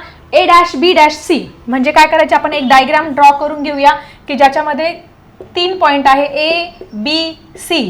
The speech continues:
मग A dash, B dash, C याचा अर्थ काय होतो? B हा A आणि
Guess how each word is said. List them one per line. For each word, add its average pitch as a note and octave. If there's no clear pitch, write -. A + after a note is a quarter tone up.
मग C4
A D4+
dash, C#4+
B A#3
dash, C#4
C E4+
याचा D4
अर्थ D4
काय E4
होतो? D4+
B D#4+
हा D#4+
A C#4+
आणि C#4+